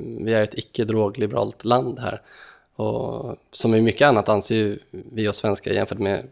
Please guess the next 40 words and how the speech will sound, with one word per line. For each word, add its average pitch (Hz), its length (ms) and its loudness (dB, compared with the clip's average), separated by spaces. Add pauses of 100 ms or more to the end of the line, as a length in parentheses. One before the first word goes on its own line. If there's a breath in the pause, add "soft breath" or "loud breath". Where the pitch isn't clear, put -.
att - 180 -10
vi 110 160 0
gör 104 160 2
ju, 104 240 -2
vi 117 140 2
vet 107 180 0
ju - 40 -6
bäst, - 280 -2
så - 60 -10
att - 80 -10
säga. - 200 -8 (760 soft breath)
Jag - 80 -20
kan 110 100 -2
tycka 107 100 0
det 107 60 4
är - 20 4
vanligt 107 260 6
när 110 60 0
man 107 120 0
kommer, 101 300 -2
när 104 120 -2
man, 104 340 -4
svenskar 107 360 -2
som - 100 0
är - 40 4
utomlands 107 340 -2
säger, 92 140 -4
"Vad 120 60 0
intressant, 117 500 0
ni 143 140 4
gör 127 100 6
så. 104 360 0 (300 loud breath)
Men 120 140 2
i 120 60 6
Sverige, - 520 2 (540)
där 127 100 2
gör 117 100 6
vi 107 60 -2
så 120 100 -2
här." - 400 -4